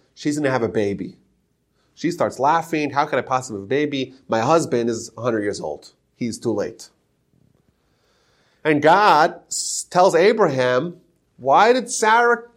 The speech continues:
why did she laugh? Why was she making a mockery? Why did she say, 'How am I gonna have a child? I am so old'?"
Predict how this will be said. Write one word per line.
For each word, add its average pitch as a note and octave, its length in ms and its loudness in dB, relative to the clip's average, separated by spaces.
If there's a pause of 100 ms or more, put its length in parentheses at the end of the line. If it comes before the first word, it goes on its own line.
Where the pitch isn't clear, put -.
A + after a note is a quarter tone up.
(120)
why A#2+ 260 0
did B3 160 -6
she B3+ 160 -4
laugh? A#3 640 0
Why C3+ 160 2
was B3 160 0
she B3+ 80 -4
making A#3 320 0
a A3 40 2
mockery? A3 540 0 (120)
Why D#3+ 280 2
did A#3 200 -4
she A3 180 -4
say, F#3+ 640 2 (200)
'How G3 300 4
am G#3+ 80 -2
I G#3 100 0
gonna F#3 160 -2
have F3 140 2
a E3+ 60 0
child? D#3+ 560 2
I D3 260 4
am B2+ 320 -2
so A#2+ 220 -2
old'?" G2+ 640 -4